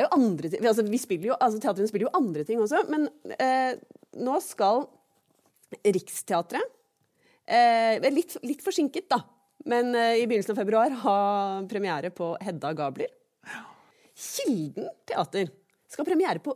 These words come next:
Rosmersholm. Rogaland Teater skal ha premiere på Gjengangere.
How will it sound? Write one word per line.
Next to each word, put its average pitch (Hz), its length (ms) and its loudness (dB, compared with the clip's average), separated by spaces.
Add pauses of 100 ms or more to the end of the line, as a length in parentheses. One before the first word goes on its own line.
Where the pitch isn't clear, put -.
Rosmersholm. 214 800 -4 (760)
Rogaland 233 720 0
Teater 175 380 2 (400)
skal - 240 4
ha 226 280 4 (200)
premiere 311 360 2
på 247 120 0
Gjengangere. 180 720 0